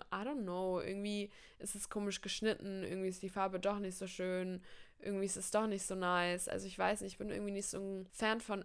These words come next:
Urban, beziehungsweise schon, also die Sachen sind ja eigentlich ganz cool, nur ich weiß wirklich nicht, wer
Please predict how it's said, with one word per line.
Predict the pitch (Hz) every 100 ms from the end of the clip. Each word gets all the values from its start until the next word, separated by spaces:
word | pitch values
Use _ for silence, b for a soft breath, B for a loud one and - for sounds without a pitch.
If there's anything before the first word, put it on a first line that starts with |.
| -
Urban, | 208 214 226 226
beziehungsweise | 202 208 202 190 190 190
schon, | - 202 214 240
also | 190 185
die | 185
Sachen | 190 196 190
sind | 190
ja | 196
eigentlich | - 190 190
ganz | - 180 - -
cool, | 233 247 285
nur | 214 226 240 240 233 226 - - -
ich | 233 233
weiß | 202 220 208 196
wirklich | 254 262 254
nicht, | 208 214 254 - - _ -
wer | 196 196 202 220 196 214 277